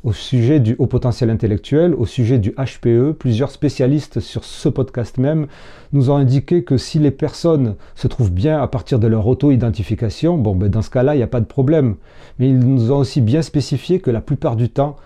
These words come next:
les gens qui venaient dans leur cabinet à partir de ces théories aberrantes, floues et anxiogènes générées autour du haut potentiel émotionnel,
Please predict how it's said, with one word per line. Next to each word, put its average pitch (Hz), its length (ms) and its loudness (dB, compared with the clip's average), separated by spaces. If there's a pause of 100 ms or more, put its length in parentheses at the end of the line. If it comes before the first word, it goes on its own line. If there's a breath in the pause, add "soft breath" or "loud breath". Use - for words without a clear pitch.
(200 loud breath)
les 120 120 2
gens 139 160 0
qui 127 100 -2
venaient 127 220 2
dans 117 100 2
leur 110 160 -4
cabinet 131 440 2
à 104 60 -2
partir 143 380 -4
de 123 120 2
ces 120 180 -2
théories 123 440 2
aberrantes, 127 640 0
floues 151 440 2
et 120 80 2
anxiogènes 123 800 0
générées 120 400 2
autour 120 300 0
du 98 120 2
haut 120 100 2
potentiel 110 440 -2
émotionnel, 117 600 0